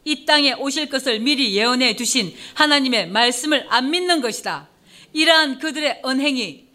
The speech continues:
하나님의 아들 예수를 부인하고 대적한 적 그리스도였다. 이런 기록을 왜 신약 성경에 기록하셨을까? 당시 유대인들은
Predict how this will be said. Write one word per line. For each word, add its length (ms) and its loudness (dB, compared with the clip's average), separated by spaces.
하나님의 540 2
아들 460 2
예수를 480 0
부인하고 600 -2
대적한 580 4
적 300 0
그리스도였다. 760 -6
이런 340 4
기록을 500 -4
왜 280 4
신약 340 0
성경에 600 -6
기록하셨을까? 960 -6
당시 640 0
유대인들은 720 0